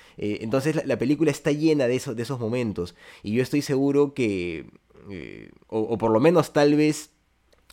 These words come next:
yo he detectado otras cosas en el proceso de Caban que, que me justifican su transformación de alguna forma también, ¿no? De, me, tal vez es eso, ¿no?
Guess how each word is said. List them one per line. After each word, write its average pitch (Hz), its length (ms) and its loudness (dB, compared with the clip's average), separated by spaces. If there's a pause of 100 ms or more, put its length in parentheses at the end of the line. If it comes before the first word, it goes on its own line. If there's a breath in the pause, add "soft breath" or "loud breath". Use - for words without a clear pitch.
(140)
yo 117 120 2
he 139 40 8
detectado 135 440 4
otras 127 280 -2
cosas 135 360 -4
en 113 60 -6
el 101 80 -4
proceso 107 360 -4
de 98 120 -2
Caban 120 400 -2 (460 loud breath)
que, 87 460 -4
que 113 80 -4
me 110 100 0
justifican 104 680 -6
su 104 100 -8
transformación 95 680 -4
de 113 60 -4
alguna 113 260 -4
forma 101 400 -4
también, 85 580 -8
¿no? 98 260 -6
De, 85 640 -6
me, 104 340 -10 (140)
tal 117 160 0
vez 131 160 0
es 131 140 -4
eso, 107 280 -2
¿no? 85 100 -10